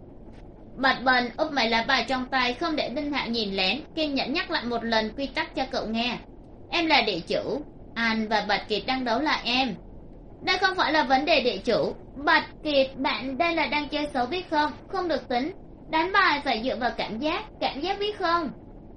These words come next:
"Ra cây bài thấp thấp nhất, ngoan, nghe lời. Đầu tiên là ra cây thấp nhất." Đinh Hạ dụ dỗ lường gạt, còn chưa buông tha cho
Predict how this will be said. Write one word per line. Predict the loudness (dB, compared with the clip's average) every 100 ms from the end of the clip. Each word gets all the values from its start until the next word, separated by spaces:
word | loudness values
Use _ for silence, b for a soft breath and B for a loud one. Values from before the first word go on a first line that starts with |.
| -16 -16 -16 -4
"Ra | 4 4 4
cây | 2
bài | 4 4 4
thấp | -2 -2
thấp | 0 0 0
nhất, | 0 2 0 -4
ngoan, | 0 2 2 0 -2
nghe | -2 2
lời. | 4 4 2 0
Đầu | 0 2
tiên | 2
là | 2 2
ra | 0 -2
cây | -2
thấp | -2 -2
nhất." | 2 2 2 -2 -16 -16 -16 -16 -16 -2
Đinh | 2 6
Hạ | 6
dụ | 4 0
dỗ | 2 2 2
lường | 2 0
gạt, | 2 2 2 -4 -4
còn | -2
chưa | 0 -2
buông | -2
tha | -2 -2
cho | -2